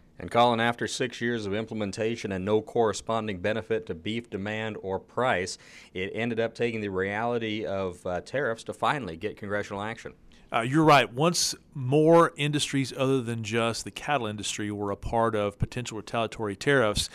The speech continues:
Speaker 2: I think Congress finally, uh, woke up and understood that this was not a position that they could maintain, that the W T O had ruled and ruled very strongly,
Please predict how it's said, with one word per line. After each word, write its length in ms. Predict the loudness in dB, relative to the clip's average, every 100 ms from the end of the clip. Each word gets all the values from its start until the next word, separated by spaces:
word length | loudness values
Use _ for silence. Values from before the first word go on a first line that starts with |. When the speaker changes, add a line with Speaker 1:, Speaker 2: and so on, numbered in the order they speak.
| -14 -6
Speaker 2:
I 100 | -4
think 260 | -2 -2 -2
Congress 340 | -4 -2 -4 -4
finally, 600 | -2 0 -2 -2 -4 -4 -16 -20 -14
uh, 160 | -10 -10
woke 440 | -10 6 6 8
up 240 | 6 6 2
and 240 | -8 -8
understood 760 | -6 -4 -4 -2 4 6 6 2
that 200 | -2 -2
this 200 | -4 -4
was 140 | -6 0
not 180 | 0
a 60 | 2
position 500 | -2 0 0 0 -4
that 120 | -4
they 120 | -4
could 160 | -4 -6
maintain, 600 | -8 -10 -2 0 2 -2 -8 -18 -14
that 100 | -10
the 80 | -6
W 260 | 0 2 2
T 320 | -2 0 2
O 220 | 4 2
had 160 | 0 -4
ruled 380 | 0 2 2 0
and 140 | -2
ruled 220 | -4 -4
very 200 | -4 -6
strongly, 600 | -6 2 4 4 0 -4